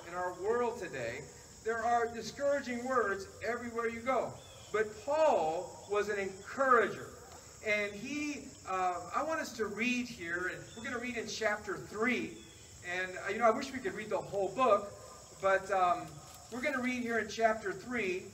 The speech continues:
his words to his friends at, uh, Thessalonica. Now, really,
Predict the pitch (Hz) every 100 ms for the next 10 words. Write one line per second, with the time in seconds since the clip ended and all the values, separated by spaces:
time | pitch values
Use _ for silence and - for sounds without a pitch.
0 | - - - - - 202 277 302 254 202
1 | 226 269 240 180 - - - - - -
2 | - 233 208 202 269 269 269 262 - -
3 | - - 262 262 214 156 147 180 185 -
4 | - - - 202 226 240 247 - - -
5 | 190 190 190 175 - - - - - -
6 | - - - - - - - - - -
7 | 226 220 233 202 185 202 226 226 - -
8 | - - - 190 190 277 302 226 185